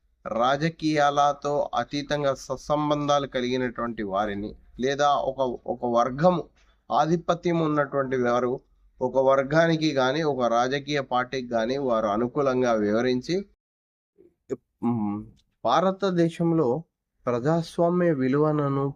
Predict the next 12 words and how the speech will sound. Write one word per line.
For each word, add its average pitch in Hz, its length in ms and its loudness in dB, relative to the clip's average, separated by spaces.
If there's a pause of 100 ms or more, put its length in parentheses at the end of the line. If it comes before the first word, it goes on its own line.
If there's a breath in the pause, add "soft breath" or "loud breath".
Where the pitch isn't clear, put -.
పెంపొందించడం 156 840 0
కోసం, 147 400 -2 (500)
ఆ 151 140 4 (200)
విలువలను 202 680 4 (300)
స్వీకరించి, 180 840 0 (460 soft breath)
మన 127 240 2
రాజ్యాంగం 175 680 2 (200)
కల్పించినటువంటి 143 960 -2 (140)
అనేక 160 400 0 (140)
హక్కులను 127 600 -2 (760)
కాపాడుకోవడం 151 920 2
కోసం, 117 340 -6